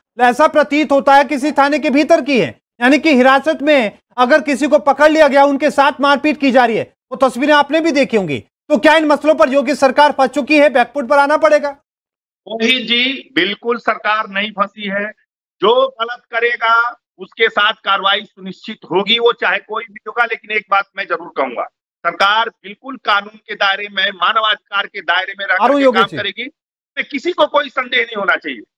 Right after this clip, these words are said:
Speaker 2: किसी को कोई संदेह नहीं होना चाहिए। सरकार को निजी दुश्मनी किसी से नहीं है, लेकिन
Speaker 1: ये संदेह
Speaker 2: आप
Speaker 1: होता है ना,
Speaker 2: देश में रहोगे,
Speaker 1: संतोष जी।
Speaker 2: देश में रहोगे,
Speaker 1: आप एक तरफ कह रहे हैं कि
Speaker 2: कोई
Speaker 1: देखिए, हिंसा से भी जोड़िए इसको और बाद में उससे भी, ये भी कहते हैं कि अवैध निर्माण है।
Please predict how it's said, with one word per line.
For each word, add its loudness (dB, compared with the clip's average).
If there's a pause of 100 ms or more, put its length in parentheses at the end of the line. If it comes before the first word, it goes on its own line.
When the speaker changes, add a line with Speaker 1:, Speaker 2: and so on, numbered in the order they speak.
(260)
Speaker 2:
किसी -2
को 0
कोई -2
संदेह -8
नहीं -12
होना -4
चाहिए। -8
सरकार 0
को -10
निजी -8
दुश्मनी -16
किसी -4
से 0
नहीं -2
है, -8 (580)
लेकिन -2
Speaker 1:
ये 0
संदेह 4
Speaker 2:
आप 2
Speaker 1:
होता 2
है 2
ना, 2
Speaker 2:
देश 2
में 4
रहोगे, 0
Speaker 1:
संतोष -2
जी। -4
Speaker 2:
देश -16 (100)
में -6
रहोगे, -2
Speaker 1:
आप -2
एक -2
तरफ 2
कह 0
रहे 2
हैं 0
कि -2
Speaker 2:
कोई 0
Speaker 1:
देखिए, 0
हिंसा 2
से -2
भी -2
जोड़िए 2
इसको 0
और 4
बाद 0
में -2
उससे -4
भी, 0
ये 0
भी 2
कहते 2
हैं -2
कि 2
अवैध 4
निर्माण 2
है। 0